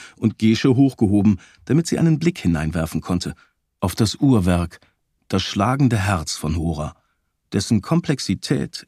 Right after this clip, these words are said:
erst die schlichte Eleganz der wandernden Zeiger ermöglichte.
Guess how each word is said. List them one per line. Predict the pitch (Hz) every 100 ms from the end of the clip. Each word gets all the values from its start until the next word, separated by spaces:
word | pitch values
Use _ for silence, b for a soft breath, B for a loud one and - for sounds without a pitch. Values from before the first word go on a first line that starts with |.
| -
erst | 117 120 -
die | 117
schlichte | - 202 185 131
Eleganz | - 104 113 117 82 -
der | 73 71
wandernden | 87 104 87 69 80
Zeiger | - 60 67 67
ermöglichte. | 107 101 90 - - - -